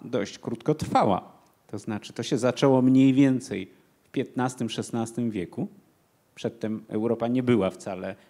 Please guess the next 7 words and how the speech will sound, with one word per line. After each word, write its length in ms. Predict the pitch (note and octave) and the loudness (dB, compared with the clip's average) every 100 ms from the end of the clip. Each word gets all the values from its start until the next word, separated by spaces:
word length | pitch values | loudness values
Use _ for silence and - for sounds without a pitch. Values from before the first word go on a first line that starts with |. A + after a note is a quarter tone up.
| _ - | _ -10
e, 40 | G2 F#2+ F#2+ F#2+ F2+ _ _ _ _ _ - | -4 -2 -2 -4 -8 _ _ _ _ _ -10
ani 280 | G2 G#2 G2 | -6 -4 -2
największą 520 | F#2+ F#2+ G2 - G2 | -2 -2 -6 -6 -4
potęgą 520 | G2+ - F#2+ F2+ F2+ | -4 -2 -2 -2 -4
techniczną, 640 | - - G#2+ G#2 - F#2+ | -6 -4 -4 -4 -6 -8
ani 160 | F#2 F#2+ | -6 -8
militarną. 640 | F2+ F#2+ - E2+ E2 A#2 | -8 -8 -10 -12 -10 -12